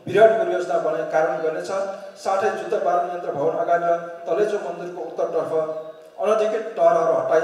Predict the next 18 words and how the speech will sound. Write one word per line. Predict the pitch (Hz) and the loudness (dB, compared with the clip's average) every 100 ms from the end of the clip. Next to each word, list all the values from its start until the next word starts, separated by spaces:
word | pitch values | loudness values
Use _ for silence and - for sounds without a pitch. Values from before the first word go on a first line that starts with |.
| - - - - | 0 -6 -10 -14
उक्त | - 233 | -6 -4
स्थानमा | - - 170 - - | -2 2 2 2 -2
खुट्टा-, | - 180 - | -2 0 0
खुल्ला | - - | 0 2
शौचालय | - - 156 151 | 2 0 -2 -4
निर्माण | 160 160 160 | -6 -6 -8
गर्नेछ। | 160 - 156 156 - - - - - - - - - - - - _ - | -8 -4 -2 -2 -6 -10 -14 -18 -20 -20 -20 -20 -20 -20 -20 -20 _ -2
काठमाडौँ | 190 190 220 220 226 226 | 0 2 2 2 0 -6
उपत्यका | 202 202 202 202 185 | -6 -6 -6 -2 0
स्थानीय | 190 202 208 202 | 0 0 0 2
तहहरूसँग | 190 190 202 208 | 2 2 0 -4
सहकारीमा | - 185 185 190 - 190 - - - - 185 | -2 0 2 0 0 -2 -4 -8 -12 -4 0
आर्ट्स | 208 - | 2 0
एन्ड | 196 196 | -2 -4
क्राफ्ट | 196 190 | -2 -2
सिटी | 196 196 190 185 180 - - - | -2 -6 -10 -10 -12 -16 -20 -20
स्थापना | - - 185 190 190 180 - - - - | -8 4 4 4 0 -2 -2 -8 -12 2
गर्नेछ। | 165 170 202 | 4 4 0